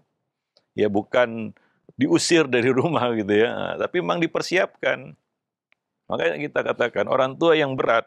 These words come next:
itu mungkin ya, kemungkinan <laughs> besar ya, orang tua yang memang satu, dia merasa tidak ada bonding, hubungan, ya apa namanya, eh, batin ya,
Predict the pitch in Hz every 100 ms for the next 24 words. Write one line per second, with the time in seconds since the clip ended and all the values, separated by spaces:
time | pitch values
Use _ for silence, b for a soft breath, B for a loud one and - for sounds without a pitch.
0 | _ 135 127 196 185 165 151 - 113 98
1 | 101 110 123 131 120 135 117 113 104 -
2 | B B B - 127 - 117 107 101 110
3 | - - 80 120 139 143 127 185 180 170
4 | 160 196 190 - - 131 117 175 131 117
5 | 147 208 170 165 190 175 143 143 139 147
6 | 135 123 139 139 113 113 - - 131 127
7 | 123 110 113 - _ - 113 120 117 117
8 | 127 117 104 120 135 135 B B B B
9 | - 113 117 117 123 - 139 135 113 127
10 | 143